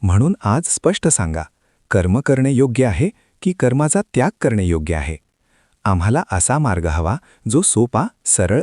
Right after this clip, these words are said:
आणि निश्चित फल देणारा असेल. जणू पालखीत बसून केलेला प्रवास, जिथे श्रम कमी आणि फल निश्चित असतं. हे देवा, तुमच्याशिवाय असा मार्ग आम्हाला कोण दाखवणार?" अर्जुनाची ही व्याकुळता ऐकून भगवंत मंद हसतात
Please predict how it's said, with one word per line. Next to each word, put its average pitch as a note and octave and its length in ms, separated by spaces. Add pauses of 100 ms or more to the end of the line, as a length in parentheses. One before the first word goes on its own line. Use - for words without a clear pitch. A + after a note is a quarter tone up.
(140)
आणि B2+ 200
निश्चित C#3+ 420
फल E3 280
देणारा E2 340
असेल. D#2 320 (540)
जणू D3 300
पालखीत G2 380
बसून A#2+ 380
केलेला F2 280
प्रवास, D#2+ 440 (340)
जिथे G#2+ 260
श्रम A#2+ 340
कमी A2 320 (220)
आणि G#2+ 200
फल D3 280
निश्चित D#3 460
असतं. - 260 (640)
हे G2 160
देवा, E2+ 320 (320)
तुमच्याशिवाय C3 640
असा G#2 240
मार्ग D#2+ 320 (140)
आम्हाला E2+ 380
कोण D3+ 220
दाखवणार?" D#2+ 460 (640)
अर्जुनाची F2 580
ही G#2 160
व्याकुळता F#2+ 540
ऐकून G#2 420
भगवंत E2 460
मंद C3 360
हसतात E2 400